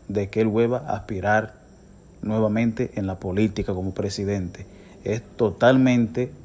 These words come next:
Abinader busca destruir el P L D porque no ha podido, ya que ha causado ciertas divisiones entre el P L D, pero él todavía no ha dado con lo que quiere, que es destruir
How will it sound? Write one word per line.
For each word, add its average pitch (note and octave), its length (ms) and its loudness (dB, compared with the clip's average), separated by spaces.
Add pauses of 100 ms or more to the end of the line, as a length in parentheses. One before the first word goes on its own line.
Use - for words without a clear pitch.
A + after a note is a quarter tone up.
(280)
Abinader G2+ 440 0
busca A#2 260 4
destruir A2+ 480 2
el A#2 100 2
P A#2 220 0
L B2 140 4
D A2 180 2 (640)
porque A2+ 300 0
no G#2+ 160 0
ha A2+ 80 2
podido, B2 480 4
ya A2+ 300 0
que A2+ 340 2 (300)
ha A2+ 120 -2
causado A2+ 580 2
ciertas A#2 540 0
divisiones A2+ 640 0 (540)
entre G#2 280 -4
el F#2+ 80 -2
P A2+ 320 4
L A#2 180 6
D, A2 180 0 (380)
pero G#2 300 2
él A2+ 160 2
todavía A2+ 360 2
no G#2 240 0
ha A#2 80 4
dado A2+ 280 2
con G#2 120 -2
lo G#2 100 -2
que F#2+ 120 -6
quiere, G#2+ 300 0
que A2 140 -2
es G#2+ 60 -2
destruir A2 540 -2